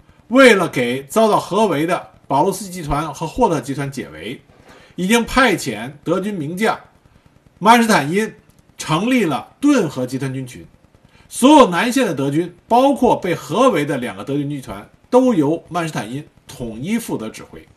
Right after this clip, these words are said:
而曼施坦因迅速地为了实施解围的战役，成立了两个新的突击集团。华列夫斯基马上将这一新的战局变化报告给了最高统帅部大本营，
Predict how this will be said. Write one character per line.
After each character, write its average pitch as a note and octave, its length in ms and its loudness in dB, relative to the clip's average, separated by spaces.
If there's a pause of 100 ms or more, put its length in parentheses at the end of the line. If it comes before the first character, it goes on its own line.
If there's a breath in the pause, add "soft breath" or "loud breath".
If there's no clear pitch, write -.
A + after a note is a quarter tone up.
(840 soft breath)
而 B3 160 6
曼 C#4+ 160 8
施 D4+ 60 4
坦 G#3+ 220 4
因 A3+ 240 -2
迅 C4 380 0
速 G3 100 0
地 G3 100 -2
为 G#3+ 120 2
了 F3 100 0
实 G3+ 220 -4
施 G3 140 -2
解 A2+ 300 -6
围 A2 140 -8
的 G3+ 120 0
战 E3+ 260 0
役， E3 220 -8
成 E3+ 200 -10
立 G3 80 -4
了 D3+ 120 -2
两 G#2 260 -8
个 F#2+ 80 -16
新 C4+ 340 -2
的 F3 120 -2
突 - 160 -14
击 A2 100 -8
集 F#2 140 -16
团。 - 140 -20 (1400 soft breath)
华 A#3 180 8
列 B3 180 10
夫 G3+ 160 -2
斯 G#3+ 160 -6
基 G#3+ 140 -2
马 C#3+ 200 -4
上 G3+ 200 -4
将 F#3+ 200 -2
这 F#3 120 0
一 C#3+ 80 0
新 C4 400 -2
的 D#3 100 -2
战 C3+ 240 -4
局 C3+ 80 -4
变 C#3+ 180 -6
化 A#2+ 300 -8
报 B3 260 4
告 C#3 140 -2
给 A2+ 100 -6
了 F#2+ 120 -10
最 C#3+ 180 -4
高 C#3 140 -4
统 F2 180 -12
帅 A2+ 100 -8
部 C#3 280 -10
大 A#2+ 120 -6
本 D#2 160 -16
营， C2+ 60 -20